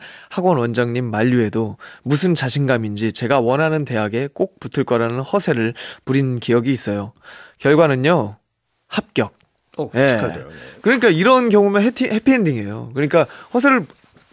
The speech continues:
Speaker 1: 부려놓고 그거에 맞는 사람이 되면 되는 거예요,
Speaker 2: 그렇죠.
Speaker 1: 사실. 네.
Speaker 2: 이거는 정말 제가 동감하는데 정현주님께서
Speaker 1: 네.
Speaker 2: "허세하면 결혼식이에요."
Speaker 1: 음.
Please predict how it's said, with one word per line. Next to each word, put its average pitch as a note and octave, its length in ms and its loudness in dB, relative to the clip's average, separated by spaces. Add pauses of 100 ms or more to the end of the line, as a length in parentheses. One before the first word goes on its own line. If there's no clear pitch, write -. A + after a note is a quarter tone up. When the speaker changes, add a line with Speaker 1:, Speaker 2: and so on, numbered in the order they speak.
(180)
Speaker 1:
부려놓고 F3 680 2 (480)
그거에 F#3+ 260 4
맞는 C3 260 -2
사람이 G3+ 240 -2
되면 A#2+ 300 -6
되는 A2+ 180 -6
거예요, G#2+ 200 -10
Speaker 2:
그렇죠. - 160 -10
Speaker 1:
사실. - 280 -10 (680)
네. G#2+ 140 -2
Speaker 2:
이거는 F#3+ 200 2
정말 F3+ 240 2
제가 E3 140 2
동감하는데 C#3 520 2
정현주님께서 D3 1040 -2
Speaker 1:
네. D3+ 80 4
Speaker 2:
"허세하면 A3 600 -4
결혼식이에요." B2 1080 0
Speaker 1:
음. B2 680 -6